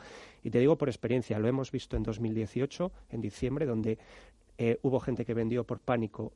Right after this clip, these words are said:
y luego ya viste cómo vinieron los meses de enero, febrero. Lo hemos visto en dos mil dieciséis, donde también tuvimos un petróleo a treinta, a treinta dólares y no se acabó el mundo, ¿vale? Al final lo comentaba antes, eh, Beatriz, y yo creo que es un poco la clave. Tenemos que poner en contexto que,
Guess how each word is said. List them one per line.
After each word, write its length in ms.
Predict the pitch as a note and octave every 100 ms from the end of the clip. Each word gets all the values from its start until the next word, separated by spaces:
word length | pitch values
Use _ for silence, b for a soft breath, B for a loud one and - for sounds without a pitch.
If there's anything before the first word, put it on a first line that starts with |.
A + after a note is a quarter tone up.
| -
y 120 | A2+
luego 200 | G#2+ A#2+
ya 140 | A2+ A2+
viste 240 | - A2+
cómo 160 | A2+ G#2+
vinieron 340 | A2+ A2 A#2
los 140 | G#2+
meses 260 | A2+ A2 G#2+
de 80 | A2+
enero, 240 | A2 A2+
febrero. 460 | - A#2+ C#3+ E3+ G3 b b b b
Lo 100 | A#2+
hemos 240 | B2 B2+
visto 240 | C3+ - B2
en 60 |
dos 160 | A#2 A2
mil 160 | A#2 A#2
dieciséis, 420 | A2 A#2 - A2+
donde 220 | A2+ G#2+
también 260 | A#2 C3+ D3
tuvimos 400 | C3 A#2+ A2 C3
un 120 | A2
petróleo 460 | A#2 - B2 A2+
a 80 | A2
treinta, 540 | B2 B2 C3 A#2 G#2+ A2+
a 100 | A#2
treinta 340 | A#2+ B2 A#2 A#2
dólares 420 | B2+ D3+ D#3+ - -
y 100 | C3
no 140 | C3+
se 140 | - C3
acabó 260 | A#2 A2+
el 60 | A2
mundo, 280 | B2 D3 C#3+
¿vale? 240 | B2+ F#3+ B B B B B
Al 120 | C3
final 260 | C3+ D3+ G3
lo 80 |
comentaba 420 | F#3 D#3+ C3 C3+ D3
antes, 460 | D3 D3+ D3+ -
eh, 300 | A2 G#2+ A2+ -
Beatriz, 540 | B2 A2 - D3 -
y 40 |
yo 100 | A#2+
creo 140 | A2+ D3
que 80 | C#3+
es 100 | C#3+
un 80 |
poco 160 | C3+ C#3
la 100 | A2
clave. 320 | A#2+ A2+ G#2+ - - - _
Tenemos 300 | C3+ C#3 F3+
que 100 | -
poner 260 | D3 C3 B2+
en 80 | B2
contexto 580 | A#2 A2 C3+ - B2+
que, 240 | - A#2